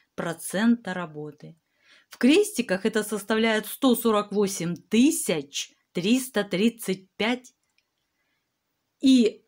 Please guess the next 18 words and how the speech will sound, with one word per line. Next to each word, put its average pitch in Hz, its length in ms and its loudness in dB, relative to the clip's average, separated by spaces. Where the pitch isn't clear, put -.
за 202 200 0
прошедшую 208 760 -2
неделю 180 920 2
мне 233 320 6
удалось 165 640 -6
вышить 208 640 -2
пять - 340 -4
тысяч 262 460 0
шестьсот 269 560 -6
восемнадцать 190 840 -8
крестиков. 165 760 -8
И 226 140 2
осталось 220 840 -2
всего 214 580 0
девяносто 240 760 4
три 156 280 -8
тысячи 233 840 -2
пятьсот 254 640 -2